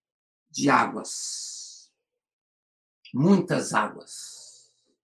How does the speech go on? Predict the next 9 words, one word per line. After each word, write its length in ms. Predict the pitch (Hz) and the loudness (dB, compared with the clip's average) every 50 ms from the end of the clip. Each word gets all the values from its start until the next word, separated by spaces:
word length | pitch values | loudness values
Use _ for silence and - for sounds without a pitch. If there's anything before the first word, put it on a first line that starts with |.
| _ _ _ _ _ _ _ _ - - _ _ _ _ _ _ _ _ - - - - - _ _ _ _ _ _ _ _ _ _ _ _ | _ _ _ _ _ _ _ _ -20 -20 _ _ _ _ _ _ _ _ -20 -20 -20 -20 -20 _ _ _ _ _ _ _ _ _ _ _ _
Esse 300 | - - 151 147 - - | -4 -2 -2 0 0 0
é 40 | 165 | 0
o 60 | 160 | 0
sertão 680 | 151 139 - 175 165 - - - 131 127 131 135 139 - _ _ _ _ _ _ _ _ _ _ _ _ _ _ _ _ _ _ _ _ _ _ _ _ _ _ _ _ _ _ _ _ _ _ _ _ _ _ _ _ _ _ _ _ _ _ _ _ _ _ _ _ _ _ | 0 -2 -2 -4 -4 -4 0 4 4 4 4 2 -2 -10 _ _ _ _ _ _ _ _ _ _ _ _ _ _ _ _ _ _ _ _ _ _ _ _ _ _ _ _ _ _ _ _ _ _ _ _ _ _ _ _ _ _ _ _ _ _ _ _ _ _ _ _ _ _
de 160 | - - 120 127 | -10 -6 -4 -4
Rosa, 540 | 110 - 143 143 143 135 120 101 101 110 | 0 6 8 10 10 10 10 6 0 -4
diferente 600 | - - 113 - - - - 131 143 147 143 - 131 | -6 -6 -4 -2 0 2 4 4 4 4 2 -2 -6
do 120 | - 131 | -6 -6
sertão 760 | 131 - - - - - - - 131 135 143 147 147 147 - | -4 -4 -4 -4 -4 -4 -4 -2 0 0 2 0 0 -4 -6